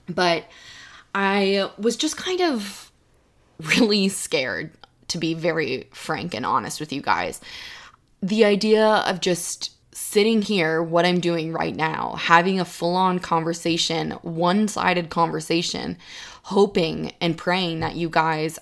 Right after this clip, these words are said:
are not only getting the message and understanding what I'm saying, but relating to it. Like, you're consuming the information that I'm saying, and you're consuming the messages and the content that I'm saying,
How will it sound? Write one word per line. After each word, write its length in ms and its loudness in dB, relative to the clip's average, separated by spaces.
are 580 -2
not 280 4
only 300 2
getting 480 4
the 80 2
message 460 0
and 160 -6
understanding 600 0
what 120 -4
I'm 100 -4
saying, 560 -2
but 360 2
relating 800 0
to 220 -6
it. 300 -8
Like, 380 0
you're 140 6
consuming 680 4
the 160 4
information 640 -2
that 140 0
I'm 120 0
saying, 380 0
and 100 -4
you're 120 0
consuming 580 0
the 80 0
messages 720 -2
and 420 4
the 160 0
content 600 0
that 120 0
I'm 140 0
saying, 500 0